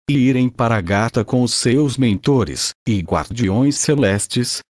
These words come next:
e usarem suas câmaras cristalinas de luz,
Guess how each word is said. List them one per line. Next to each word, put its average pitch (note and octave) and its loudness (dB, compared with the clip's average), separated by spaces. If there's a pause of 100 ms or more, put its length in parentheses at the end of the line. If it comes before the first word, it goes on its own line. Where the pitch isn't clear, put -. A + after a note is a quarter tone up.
e D#3 2
usarem A#2 2
suas A#2 0
câmaras C#3+ 0
cristalinas B2 0
de G#2 0
luz, G#2+ 0